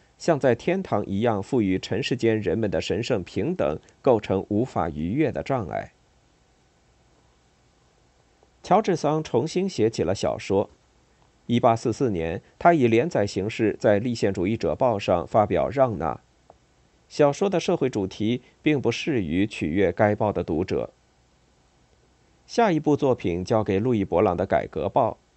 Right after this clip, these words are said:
那就是一八四五年发表的被视为社会主义小说的安吉堡的墨攻。它是社会浪漫主义的最好佳作之一。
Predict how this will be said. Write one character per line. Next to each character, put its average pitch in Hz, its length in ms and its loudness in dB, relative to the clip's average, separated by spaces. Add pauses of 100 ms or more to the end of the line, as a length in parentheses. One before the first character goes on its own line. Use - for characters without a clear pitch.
(340)
那 120 180 2
就 110 160 2
是 104 180 2
一 120 140 -2
八 110 200 4
四 - 180 -4
五 95 160 0
年 87 180 0
发 110 220 2
表 90 180 0
的 80 240 0 (200)
被 139 160 2
视 143 180 -2
为 117 220 4
社 175 180 0
会 123 140 2
主 92 120 0
义 87 120 0
小 85 240 0
说 95 180 0
的 87 240 2
安 110 180 2
吉 92 200 -6
堡 73 160 -2
的 73 80 -6
墨 95 240 0
攻。 98 260 -2 (1040)
它 196 160 4
是 175 220 2
社 226 200 2
会 165 160 0
浪 139 200 0
漫 110 120 0
主 90 160 -2
义 92 120 0
的 92 160 2
最 165 200 0
好 92 220 0
佳 101 220 0
作 87 180 -2
之 80 160 -4
一。 90 240 -4